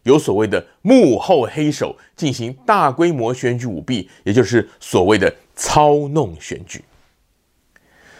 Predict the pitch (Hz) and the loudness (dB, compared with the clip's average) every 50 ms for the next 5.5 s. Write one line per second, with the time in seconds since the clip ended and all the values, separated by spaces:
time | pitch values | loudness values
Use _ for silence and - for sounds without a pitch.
0 | _ _ - 127 127 120 143 135 127 131 139 - 110 95 95 - 120 117 113 107 | _ _ 2 4 6 6 6 6 6 4 2 2 2 2 2 2 2 0 2 2
1 | 98 - - 131 120 120 123 120 98 - - _ - - - _ - - 196 180 | 2 2 2 0 0 0 -2 -2 -4 -4 -8 _ -20 -20 -20 _ 2 2 2 4
2 | 190 196 175 160 165 - 214 196 160 147 - 120 95 90 - - 117 123 160 139 | 4 2 2 2 2 2 2 2 2 0 -2 -4 -8 -8 -6 -6 -4 -2 -2 -4
3 | 131 127 - 117 90 90 92 113 113 98 87 - - - 143 139 139 135 139 107 | -4 -4 -6 -6 -6 -6 -6 -6 -6 -6 -6 -8 -4 0 0 2 2 2 0 0
4 | 104 - - 107 127 156 170 - - - 208 196 139 107 - - 90 87 73 73 | 0 -2 -8 -8 -6 -6 -6 -8 -8 -6 -4 -2 -2 -4 -6 -8 -12 -12 -12 -12
5 | - - - 151 143 156 202 170 - | -12 -8 -6 -6 -4 -2 -2 -2 -2